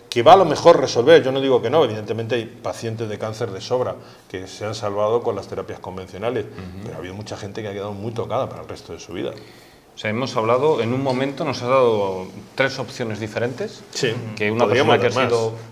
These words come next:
Speaker 2: diagnosticada de, de cáncer por lo menos puede contemplar, es decir,
Speaker 1: Sí.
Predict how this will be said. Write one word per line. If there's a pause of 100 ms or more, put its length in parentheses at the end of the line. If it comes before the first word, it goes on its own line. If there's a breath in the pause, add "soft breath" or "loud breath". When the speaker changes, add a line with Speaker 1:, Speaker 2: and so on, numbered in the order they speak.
Speaker 2:
diagnosticada
de,
de
cáncer
por
lo
menos
puede
contemplar,
es
decir,
Speaker 1:
Sí.